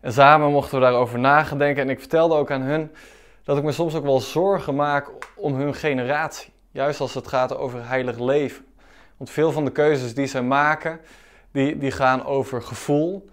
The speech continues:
En zolang het maar goed voelt, hè, dan, dan kan je die keuze maken. En daarin wordt heel veel gekeken naar anderen. Wat voor keuzes maken zij? En zolang ik daar niet te veel van afwijk,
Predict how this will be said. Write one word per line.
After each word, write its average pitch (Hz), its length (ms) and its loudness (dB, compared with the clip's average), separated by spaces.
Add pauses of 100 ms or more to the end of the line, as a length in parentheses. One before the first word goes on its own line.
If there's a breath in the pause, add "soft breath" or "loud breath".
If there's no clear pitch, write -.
(300 soft breath)
En 131 140 -12
zolang 135 280 0
het 127 100 -2
maar 123 140 -2
goed - 260 -6
voelt, - 640 -2 (500 soft breath)
hè, 151 200 -4
dan, 139 200 -2
dan 139 120 -4
kan 143 200 -2
je 143 140 -2
die 135 120 -4
keuze 135 420 -2
maken. 131 380 0
En 113 60 -4
daarin 123 300 -2
wordt 123 160 -8
heel 131 180 -6
veel 131 160 -12
gekeken 131 500 -4
naar 117 120 -4
anderen. 147 520 -4
Wat 127 200 -6
voor - 100 -20
keuzes 123 380 -8
maken 120 360 -4
zij? 131 400 -2 (500 loud breath)
En 123 120 -10
zolang 135 320 0
ik 123 140 -4
daar 143 220 0
niet 147 120 -4
te 123 100 -12
veel 139 180 -6
van 135 140 -10
afwijk, 139 680 -2